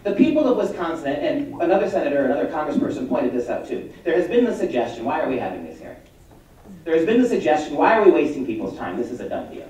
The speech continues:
right? It's staggering. It's absolutely staggering. The people of Wisconsin are not paranoid. They are awake. This is their kids. Look, and, and this, this, this canard that somehow if you oppose these standards, you oppose standards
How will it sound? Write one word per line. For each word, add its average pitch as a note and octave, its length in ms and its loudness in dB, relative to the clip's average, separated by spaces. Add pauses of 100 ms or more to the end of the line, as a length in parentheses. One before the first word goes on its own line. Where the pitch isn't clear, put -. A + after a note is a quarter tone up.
(140)
right? A#2+ 200 -4 (680)
It's - 160 -12
staggering. - 580 2 (300)
It's - 100 -10
absolutely B3 460 2
staggering. F#3 480 0 (300)
The G3+ 80 -4
people D#4 340 8
of C4 60 8
Wisconsin G#3+ 880 0 (280)
are A3+ 140 6
not C#4+ 240 6
paranoid. D4+ 560 6
They G3 100 6
are C#4 200 10
awake. E4+ 680 8 (600)
This D#4 160 2
is E4 160 8
their C4+ 240 8
kids. E4+ 560 2 (1040)
Look, E4 400 6
and, A#3+ 180 8
and B3 200 6
this, B3 160 6
this, A#3+ 340 4
this B3+ 200 0
canard B3 520 0
that F#3 160 0
somehow C4 380 2
if G3 160 0
you G3 100 2
oppose G3+ 400 2
these G#3+ 260 2
standards, C#4 480 2
you A#3 160 0
oppose G#3+ 300 2
standards G#3 540 0